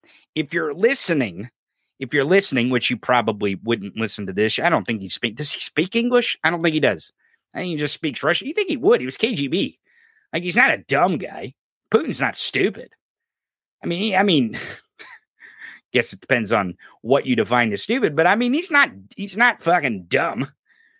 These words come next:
He just a little ignorant. He's delusional. Does he speak English? I have no idea. Maybe he refuses to speak English. But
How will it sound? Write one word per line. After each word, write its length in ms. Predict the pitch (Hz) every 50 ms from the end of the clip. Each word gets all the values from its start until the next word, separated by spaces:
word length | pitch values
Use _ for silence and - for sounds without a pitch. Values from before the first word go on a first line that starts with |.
| _ _ _ _ _ _ _ _ _
He 80 | 185 180
just 260 | 190 190 - - - - _
a 120 | 139 139 143
little 260 | 165 165 147 139 139
ignorant. 320 | 160 196 156 131 143 170
He's 140 | 151 123 104
delusional. 760 | 101 120 110 117 123 175 196 151 107 104 90 85 107 139 - _ _ _ _ _ _ _ _ _ _ _ _ _ -
Does 160 | 131 151 160
he 100 | 233 226
speak 300 | - - 196 202 - -
English? 320 | 165 180 202 202 202 -
I 160 | - 160 180 190
have 120 | 156 135
no 220 | 131 135 143 139
idea. 340 | 135 131 127 135 117 87 - - _ _ _ _ _ _ _ _ _ _ _ _ - - -
Maybe 220 | 156 185 185 185
he 40 | 170
refuses 680 | 143 131 123 - - - 139 160 165 - - 120 - -
to 80 | - 101
speak 340 | - - - 101 90 - -
English. 380 | - - - - - - - - _ _ _ _ _ _ _ _ _ _ _ _ _
But 220 | - 220 233 233